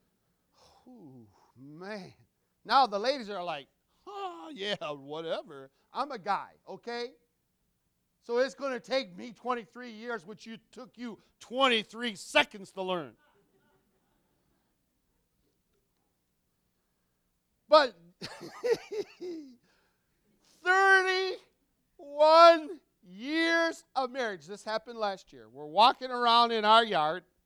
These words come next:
My wife is showing me the flowers and the stuff in the yard, and I'm listening. We're having a conversation, but I'm listening. <clears throat> And af-, after we're looking at the flowers, we're walking around the yard, she said,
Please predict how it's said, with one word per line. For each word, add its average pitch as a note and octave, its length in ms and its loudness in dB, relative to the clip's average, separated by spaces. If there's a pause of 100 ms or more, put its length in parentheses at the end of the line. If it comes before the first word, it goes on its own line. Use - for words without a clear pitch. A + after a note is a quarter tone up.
(1300)
My G3+ 180 -4
wife A3+ 280 -2
is B3+ 100 -20
showing A#3+ 380 -2
me A#3 120 -14
the A3+ 120 -12
flowers G3+ 520 4
and G3 120 -14
the G3 60 -16
stuff G#3 340 -6
in A3 80 -18
the A3+ 80 -16
yard, D#3 380 0 (580)
and G#3 140 -2
I'm B3+ 260 2
listening. C#3+ 480 -4 (1300)
We're F3 140 -6
having F3+ 220 -4
a F3 40 -14
conversation, F#3+ 680 -4
but D#3 120 -10
I'm D#3 220 -4
listening. A2+ 400 -12 (2250)
<clears throat> - 80 -18 (1160)
And C4 280 4
af-, C#4 180 0 (260)
after D4 300 -8
we're D4 160 2
looking C#4+ 260 0
at C4+ 120 -8
the B3 80 -20
flowers, B3 520 4
we're B3 180 -10
walking B3 260 2
around B3 260 0
the A3+ 60 -10
yard, A3+ 360 2
she B3 200 -6
said, A#3 360 -2